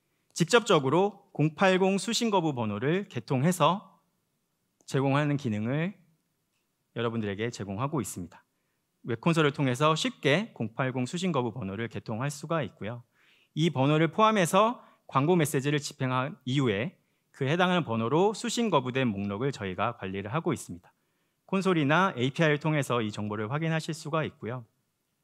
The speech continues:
이 정보를 토대로 여러분들이 콘솔에서 광고 유형의 메시지를 발송하거나 광고 에이피아이를 통해서 광고 메시지를 집행할 때 그 수신 거부한 번호가 수신자에 포함이 되어 있어도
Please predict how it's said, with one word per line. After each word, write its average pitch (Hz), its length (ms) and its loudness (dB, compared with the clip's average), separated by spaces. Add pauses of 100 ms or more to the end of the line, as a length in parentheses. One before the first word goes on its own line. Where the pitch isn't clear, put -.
(1000)
이 190 180 2
정보를 175 360 6
토대로 185 640 2 (160)
여러분들이 180 800 2 (260)
콘솔에서 208 440 0
광고 180 420 2
유형의 156 320 4
메시지를 120 640 -2
발송하거나 135 920 -2 (180)
광고 147 360 2
에이피아이를 123 460 0
통해서 143 600 -2 (140)
광고 120 260 -2
메시지를 113 440 -4
집행할 135 500 -4
때 127 260 -2 (400)
그 127 60 -8
수신 185 260 -2
거부한 156 380 2
번호가 107 500 0
수신자에 180 560 0
포함이 202 320 0
되어 107 240 -4
있어도 143 560 -6